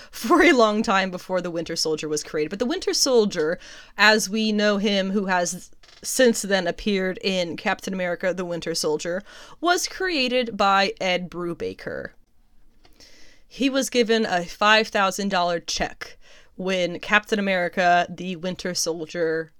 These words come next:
made it big. <laughs> To make things worse,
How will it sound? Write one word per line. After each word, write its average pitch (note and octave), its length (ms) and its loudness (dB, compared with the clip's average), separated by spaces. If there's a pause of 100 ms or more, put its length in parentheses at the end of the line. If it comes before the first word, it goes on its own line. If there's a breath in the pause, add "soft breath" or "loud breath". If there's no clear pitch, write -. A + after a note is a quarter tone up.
made D#3 240 -6
it D3+ 160 -8
big. - 480 -12
<laughs> - 1500 -20
To G4 280 -2
make F#4 220 -6
things D#4+ 360 0
worse, G#3 800 0